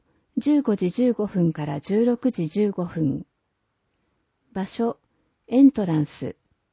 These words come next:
対象、三歳から小学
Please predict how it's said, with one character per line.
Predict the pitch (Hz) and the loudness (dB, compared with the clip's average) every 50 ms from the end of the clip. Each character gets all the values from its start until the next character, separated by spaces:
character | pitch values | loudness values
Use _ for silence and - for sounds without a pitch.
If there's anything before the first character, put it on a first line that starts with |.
| _ _ _ _ _ _ _ _ _ _ _ _ _ _ _ _ _ _ _ _ | _ _ _ _ _ _ _ _ _ _ _ _ _ _ _ _ _ _ _ _
対 | - 226 233 247 | -4 -2 -2 -2
象、 | - - - 240 226 220 214 202 - - _ _ _ _ _ _ _ _ _ - | -2 -2 -2 0 0 0 0 -2 -6 -10 _ _ _ _ _ _ _ _ _ -2
三 | - 285 302 302 | 2 4 4 4
歳 | - - 240 202 185 | 2 0 -2 -2 -2
か | - 165 151 | -2 -4 -4
ら | 151 147 156 | -4 -4 -4
小 | - - 214 233 240 | -4 -2 2 4 4
学 | 240 254 254 - | 4 4 2 0